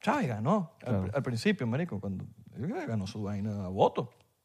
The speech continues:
Speaker 2: Eso es como
Speaker 1: Y mi, y mucho, y entonces la gente empieza a juzgarte. No, que tú fuiste, marico. Todo el mundo, todo el mundo tiene derecho a equivocarse, todo el mundo
Speaker 2: Claro.
Speaker 1: tiene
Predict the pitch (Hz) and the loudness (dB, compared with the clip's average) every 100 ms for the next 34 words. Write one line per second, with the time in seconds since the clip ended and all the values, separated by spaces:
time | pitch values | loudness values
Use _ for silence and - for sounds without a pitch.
0 | _ _ _ _ _ - 147 123 143 170 | _ _ _ _ _ -2 4 6 8 10
1 | 143 147 151 135 139 131 131 127 185 226 | 10 10 8 8 6 8 8 8 10 10
2 | 160 151 139 139 143 185 185 - - 139 | 8 4 4 4 8 8 6 -4 4 4
3 | 127 147 156 175 135 104 131 127 139 196 | 6 2 4 4 4 8 8 8 4 0
4 | 208 - 175 190 208 226 175 - - _ | -2 -2 -8 -4 0 2 0 -4 -20 _
5 | 147 247 147 104 - _ _ _ _ _ | 4 6 6 4 -2 _ _ _ _ _
6 | _ _ _ _ _ - _ _ _ _ | _ _ _ _ _ -20 _ _ _ _
7 | _ - 175 214 233 233 214 - _ _ | _ 6 8 10 10 10 8 2 _ _
8 | - 190 202 214 202 208 196 147 180 214 | 6 6 8 6 6 6 6 4 0 0
9 | 139 131 185 196 131 113 - 190 | 2 8 8 8 4 4 6 6